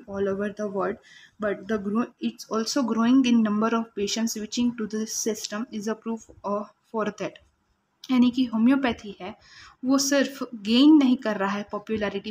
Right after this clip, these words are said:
पूरे world में, बल्कि इसके number of patients दिन भर दिन बढ़ते जा रहे हैं। यही इसका proof है कि homeopathy work करता है। Hence, it is our duty, यानी कि ये हमारे homeopaths की duty है to uphold the responsibility of protecting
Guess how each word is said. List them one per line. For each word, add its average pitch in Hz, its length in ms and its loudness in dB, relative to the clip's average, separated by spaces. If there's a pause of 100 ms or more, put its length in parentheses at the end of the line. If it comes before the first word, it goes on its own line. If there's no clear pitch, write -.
(120)
पूरे 214 200 -2 (100)
world 226 240 2
में, 196 160 -4
बल्कि 202 400 -2 (380)
इसके 233 320 -2
number 226 400 4
of 220 40 -8 (120)
patients 214 460 -2
दिन 208 240 -2
भर 226 180 0
दिन 233 240 2
बढ़ते 208 400 -2
जा 233 180 0
रहे 208 180 0
हैं। 240 220 -2
यही 208 320 2
इसका - 280 -6 (120)
proof 254 380 -4
है 202 80 -6
कि 233 140 -6
homeopathy 202 540 -6 (140)
work 185 260 -2 (100)
करता 202 280 -10 (140)
है। - 60 -20 (500)
Hence, 214 220 -2 (100)
it 233 100 -6
is 233 140 -2 (120)
our 233 240 2
duty, 190 300 -4
यानी 185 220 -2
कि 233 120 -8
ये 240 220 0
हमारे 196 400 -2
homeopaths 233 560 -4
की 226 60 -4
duty 185 440 -8
है 220 140 -2 (420)
to 247 80 -4 (140)
uphold 254 420 0
the 233 140 4
responsibility 233 720 -4
of 214 160 -10
protecting 220 500 -4